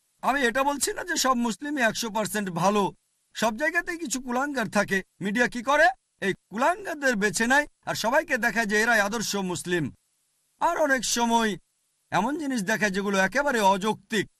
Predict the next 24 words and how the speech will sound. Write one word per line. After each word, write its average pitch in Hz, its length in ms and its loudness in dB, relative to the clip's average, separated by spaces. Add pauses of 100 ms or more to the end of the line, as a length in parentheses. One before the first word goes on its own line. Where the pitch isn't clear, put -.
(120)
ইসলাম 247 280 -4
ধর্মে 240 220 0
যার 214 160 0
অস্তিত্বই 254 520 0
নেই। 208 240 2 (180)
আপনার 349 300 -4
সেই 247 220 -2
বান্ধবীকে 208 720 0 (160)
আমার 185 260 -2
লেকচার 277 380 -2
দেখান, 214 300 0
Women's 214 420 -4
Right 190 280 0
in 190 160 -4
Islam, 208 360 -2
Protected 185 500 -8
or 156 100 -4
Subjugated, 190 580 -2
আর 151 120 -2
Media 220 460 0
and 190 100 -6
Islam, 214 400 -2
War 185 420 0
or 139 80 -8